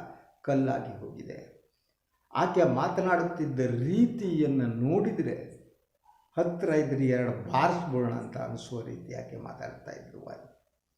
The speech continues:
ಅದರ ಜೊತೆಗೆ ಈ ಇಡೀ ಪ್ರಕರಣ ಏನಿದೆ,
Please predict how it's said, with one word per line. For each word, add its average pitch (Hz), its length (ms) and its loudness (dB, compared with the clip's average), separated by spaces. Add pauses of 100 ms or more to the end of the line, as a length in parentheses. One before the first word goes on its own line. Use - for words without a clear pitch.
(920)
ಅದರ 269 260 4 (140)
ಜೊತೆಗೆ - 840 2 (200)
ಈ 202 140 4
ಇಡೀ 269 540 4
ಪ್ರಕರಣ 233 640 4 (140)
ಏನಿದೆ, 151 840 -2